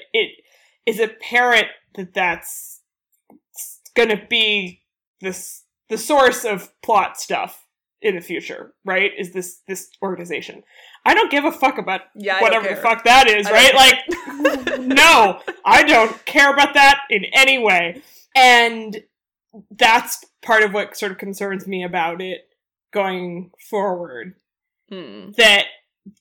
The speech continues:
Speaker 1: it could very easily get bogged down in this, like, larger mythology stuff,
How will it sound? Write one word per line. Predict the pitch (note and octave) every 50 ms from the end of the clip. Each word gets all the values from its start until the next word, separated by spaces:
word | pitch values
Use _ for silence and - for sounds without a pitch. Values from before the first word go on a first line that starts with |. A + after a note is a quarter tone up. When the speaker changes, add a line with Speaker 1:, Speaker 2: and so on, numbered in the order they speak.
| _ _
Speaker 1:
it | A#3+ A3+ A3+ -
could | - B3+ A3+ G#3 F3
very | F3+ F3+ A#3+ A#3 G#3+ G#3 G3+ G3+ G3 -
easily | - G#3 G#3 G3+ - G3+ G3 F#3+ G3
get | F3+ F#3+ F#3+ F#3 -
bogged | G3 F#3 F#3+ G3+ F#3
down | G3+ F#3+ F3+ F#3+ F#3+
in | F#3 F3+
this, | F#3 F#3+ - -
like, | F#3 F3+ F#3
larger | F#3 F#3 F3+ F#3 F#3 G3 F#3
mythology | F3 E3+ F3 - D3+ D#3+ E3+ D#3+ F3 E3+ D#3+ D3+ - - F#3 _ _ _ _ _ _ _ _ _ _ _
stuff, | - - - G#3 D#3+ - E3+ - - _